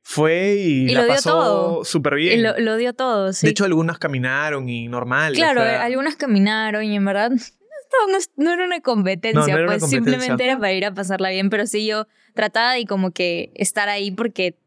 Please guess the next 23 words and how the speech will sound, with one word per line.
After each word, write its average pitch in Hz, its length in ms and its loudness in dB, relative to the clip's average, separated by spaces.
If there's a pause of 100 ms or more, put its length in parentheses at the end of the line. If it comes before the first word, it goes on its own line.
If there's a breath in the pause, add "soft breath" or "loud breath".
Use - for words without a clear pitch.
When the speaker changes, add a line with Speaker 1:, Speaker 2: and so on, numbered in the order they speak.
(120)
Speaker 2:
tampoco 202 400 2
era 214 180 0
la 208 80 -2
idea 185 400 0
llegar 190 540 -2
y 175 480 -2
que 170 180 0
una 208 300 4
hora 190 160 0
después 185 420 -2
lleguen 180 540 -2
las, 175 320 0
las 175 240 -2
últimas, 175 420 -2
¿no? 185 240 -4 (460)
Pero 190 120 -2
felizmente 214 460 0
no, 185 480 -2
no 196 160 -2
fue 202 120 -4
así. 196 200 -2 (320)
<laughs> 262 320 -6
Speaker 1:
Ujú. 156 340 4